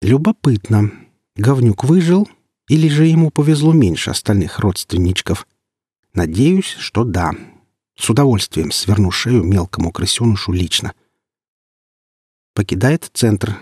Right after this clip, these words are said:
прокомментировала Ласка очередной поворот цели. Вздымающийся лес громад небоскрёбов постепенно измельчался,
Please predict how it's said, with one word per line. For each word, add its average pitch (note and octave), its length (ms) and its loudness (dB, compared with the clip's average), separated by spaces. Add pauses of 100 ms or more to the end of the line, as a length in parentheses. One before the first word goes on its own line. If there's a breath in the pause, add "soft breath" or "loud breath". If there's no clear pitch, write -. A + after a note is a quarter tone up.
(180)
прокомментировала F2+ 840 -4
Ласка A2+ 360 -4
очередной F#2 540 -2
поворот E2 500 -4
цели. - 380 -6 (1000)
Вздымающийся A#2+ 840 0
лес A2 240 2
громад G#2+ 440 0
небоскрёбов G#2+ 760 -2 (120)
постепенно G2+ 600 0
измельчался, D3 800 -2